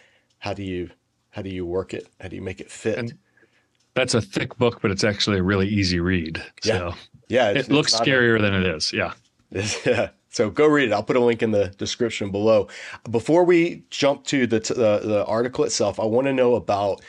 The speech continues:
Speaker 1: you're over the Center for Hebraic Thought. Is that correct?
Speaker 2: Mm-hmm. Yep.
Speaker 1: What, what is that?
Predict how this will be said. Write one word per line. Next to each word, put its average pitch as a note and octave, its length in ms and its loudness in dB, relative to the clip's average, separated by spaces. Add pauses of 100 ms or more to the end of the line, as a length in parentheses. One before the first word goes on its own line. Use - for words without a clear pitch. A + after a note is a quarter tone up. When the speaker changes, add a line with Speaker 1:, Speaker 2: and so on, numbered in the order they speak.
(400)
Speaker 1:
you're A#2 420 2 (220)
over A#2 340 2
the G2+ 160 -2
Center B2+ 640 0
for A#2 160 -4
Hebraic G#2+ 540 -2
Thought. - 420 -4 (140)
Is F#2 80 -12
that G#2 120 -8
correct? - 440 -8 (160)
Speaker 2:
Mm-hmm. G#2+ 300 0 (420)
Yep. A#2+ 240 2
Speaker 1:
What, A2+ 240 0
what B2 180 2
is A2 200 0
that? E2 280 -4